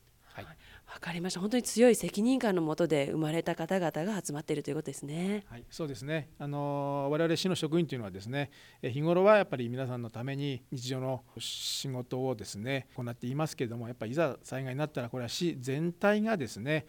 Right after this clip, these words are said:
Speaker 1: 行うというところでありますのでね、えー、これは別にバイク隊員でなくてもですね、市の職員全員がやっぱり、えー、強い責任感の中で、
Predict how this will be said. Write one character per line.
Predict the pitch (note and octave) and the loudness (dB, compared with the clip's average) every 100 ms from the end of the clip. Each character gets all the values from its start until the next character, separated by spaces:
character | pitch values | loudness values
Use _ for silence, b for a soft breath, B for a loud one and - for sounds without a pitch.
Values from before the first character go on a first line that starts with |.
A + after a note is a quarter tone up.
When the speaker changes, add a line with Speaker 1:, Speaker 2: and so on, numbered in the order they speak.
| - | -6
Speaker 1:
行 | |
う | B2 B2+ B2+ | -4 0 -2
と | B2+ - | -4 -8
い | A2+ A2 | -6 -6
う | G#2+ | -10
と | A#2+ | -8
こ | B2 | -8
ろ | A#2+ | -6
で | |
あ | A#2 | -6
り | C3 | -4
ま | D3+ | -4
す | - | -4
の | G#2 | -8
で | G2 | -6
ね、 | C3 B2+ b b - | -6 -8 b b -10
え | A2+ | -8
ー、 | |
こ | - | -4
れ | C3 | -2
は | C#3 D3 | -2 -2
別 | C3 | -6
に | C3 | -6
バ | B2+ | -4
イ | B2+ | -4
ク | |
隊 | D3+ C3+ | -2 -4
員 | A#2 | -4
で | A#2 | -4
な | C#3 | -6
く | |
て | - | -4
も | A2+ F#2 | -8 -8
で | E2+ | -10
す | |
ね、 | G#2+ A2+ | -10 -8
市 | A#2 | -8
の | |
職 | - - | -8 -8
員 | G#2+ A2+ | -10 0
全 | D3 G3 | 2 4
員 | G#3 | 4
が | |
や | G#3 | 2
っ | |
ぱ | - | 0
り、 | G2 F2+ B B B | -8 -8 B B B
え | A2 | -10
ー、 | G#2 | -8
強 | G#2+ | -8
い | F#2 | -8
責 | G2+ C#3+ | -6 -6
任 | D3+ | -4
感 | C3 | -4
の | C3 | -2
中 | G3 E3+ | 0 2
で、 | A2+ | 0